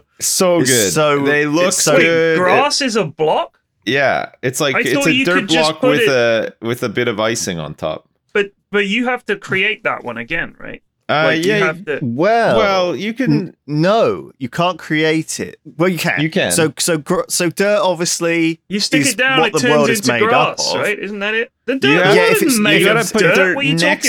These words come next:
Speaker 3: talking about?
Speaker 1: to a grass block, and then the grass will grow onto it, like,
Speaker 3: Right,
Speaker 1: eventually.
Speaker 3: hold on, I would sort of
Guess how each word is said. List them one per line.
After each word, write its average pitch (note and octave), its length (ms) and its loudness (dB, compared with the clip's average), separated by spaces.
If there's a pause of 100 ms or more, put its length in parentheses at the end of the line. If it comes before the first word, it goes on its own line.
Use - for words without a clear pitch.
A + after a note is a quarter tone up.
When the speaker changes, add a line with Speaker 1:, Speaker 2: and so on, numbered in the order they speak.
Speaker 3:
talking C#3 40 -4
about? G#3 120 2
Speaker 1:
to E3 120 2
a C#3+ 80 0
grass B2+ 400 -2
block, D#2+ 520 -4
and F#2 120 -8
then F#2+ 140 -4
the F#2 80 -4
grass G2+ 680 -2 (160)
will G2 320 0
grow G2+ 380 -2
onto F#2 500 -4
it, C#2 180 -10
like, D#2+ 200 -6
Speaker 3:
Right, D2 80 -10
Speaker 1:
eventually. F2 360 -2
Speaker 3:
hold B3+ 140 0
on, A3+ 140 0
I G3 140 -4
would B3+ 160 -4
sort C#4 340 -6
of B3 200 -6